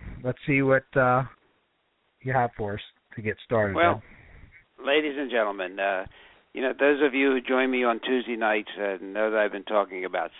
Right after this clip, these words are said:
Speaker 2: statins, uh, proton pump inhibitors, nonsteroidal anti-inflammatory drugs,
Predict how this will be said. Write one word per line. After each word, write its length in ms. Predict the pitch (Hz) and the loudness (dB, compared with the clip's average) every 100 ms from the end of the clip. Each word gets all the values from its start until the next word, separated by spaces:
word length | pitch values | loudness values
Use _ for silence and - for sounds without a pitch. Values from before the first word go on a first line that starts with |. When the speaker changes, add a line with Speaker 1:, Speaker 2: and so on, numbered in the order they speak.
| - | -2
Speaker 2:
statins, 640 | 120 127 - 131 123 120 - - - - | 0 0 -2 -6 -6 -10 -14 -20 -20 -16
uh, 100 | - - | -14 -4
proton 540 | 123 123 - 113 98 87 | 0 0 0 -2 -2 -4
pump 200 | - 120 | -2 -2
inhibitors, 640 | 120 107 113 107 113 110 110 104 - _ _ _ _ _ | -2 -4 -4 -2 2 2 0 -4 -18 _ _ _ _ _
nonsteroidal 960 | - 107 117 113 - 107 101 101 95 90 | -8 -2 -2 -4 -4 0 2 2 0 -2
anti-inflammatory 1500 | 101 98 101 92 92 101 98 90 87 - _ - 107 92 87 | -4 -6 -6 -6 -4 -4 -4 -6 -8 -12 _ -4 -2 -4 -4
drugs, 380 | 107 110 107 90 | 0 2 2 -2